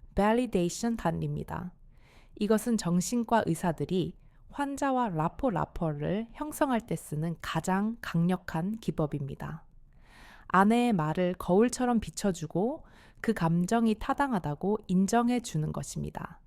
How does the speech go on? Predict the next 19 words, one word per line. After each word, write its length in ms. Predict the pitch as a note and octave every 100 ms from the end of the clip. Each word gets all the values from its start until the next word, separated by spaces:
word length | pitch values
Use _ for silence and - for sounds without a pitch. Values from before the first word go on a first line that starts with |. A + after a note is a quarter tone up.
| - - -
예를 280 | F#3+ G#3+ G3+
들어 480 | D#3+ D3+ D3+ - -
아내가 720 | - E3+ D#3+ D#3 F3+ D#3+ - - - - -
"당신은 580 | - F3 F#3 - A3 G#3+
주말마다 760 | - F#3 G3+ G#3 G#3 F#3+ F#3 F3+
잠만 520 | - D#3 E3+ F#3 F#3
자고 480 | - C#3+ - F3+ F3+ - - - -
정말 640 | - F#3 G#3+ A#3 F3+ D3 -
너무해"라고 1300 | D#3+ E3+ G#3+ G3+ D#3+ D#3 E3 D3+ - - D#3+ D#3+ F#3
화를 300 | A#3 B3+ G3+
낼 160 | C#3+ -
때 340 | G#3+ G3 - - - - - - - -
"내가 160 | G#3
피곤해서 460 | A3+ - C#4+ C#4 B3
그렇잖아"라고 1500 | - F#3+ G3+ - A#3 A3+ A3 A3 G#3+ G#3+ G#3+ E3 D#3 G3+ G#3+
변명, 640 | E3 D#3 D#3+ F3 G#3 C4 -
팩트 560 | B3+ B3 - - F3 D#3
하는 280 | F3+ F3+ E3+
대신 480 | D#3 D3 G3+ A3+